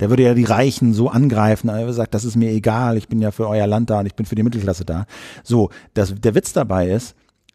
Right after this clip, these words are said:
das genaue Gegenteil wird passieren.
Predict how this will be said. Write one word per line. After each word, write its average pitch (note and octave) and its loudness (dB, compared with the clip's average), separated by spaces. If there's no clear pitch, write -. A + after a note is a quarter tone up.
das A2 -4
genaue D#3 2
Gegenteil B2 -2
wird F2 -8
passieren. E2 -6